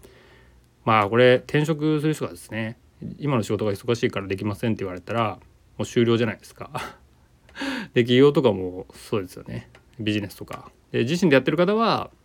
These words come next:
あ、そりゃそうだけどっていうことになりますし、なかなか動けないとかね、悩んでしまう方は、まあ、それをね、結構言い訳にしてしまうことも多いかなと思います。それに関して、ここでどうこうはないんですが、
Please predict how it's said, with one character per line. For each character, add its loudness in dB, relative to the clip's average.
あ、 -4
そ 0
り 2
ゃ -6
そ 2
う 4
だ 2
け -4
ど -4
っ -12
て -4
い 2
う -2
こ -10
と -8
に -8
な -8
り -6
ま -4
す -10
し、 -6
な -4
か 0
な 0
か 2
動 2
け 4
な 0
い -6
と -12
か -10
ね、 -8
悩 2
ん 2
で -4
し -10
ま -4
う -6
方 -6
は、 -4
ま -4
あ、 0
そ 2
れ 8
を 4
ね、 2
結 -2
構 -6
言 0
い 0
訳 -4
に -8
し -20
て -10
し -8
ま -2
う -6
こ -2
と -2
も -2
多 2
い -4
か -6
な -6
と -20
思 -8
い -12
ま -14
す。 -20
そ 0
れ 4
に 2
関 2
し -10
て、 6
こ -16
こ 6
で 10
ど 6
う 2
こ 6
う 6
は 8
な 4
い 4
ん 0
で -6
す -20
が、 0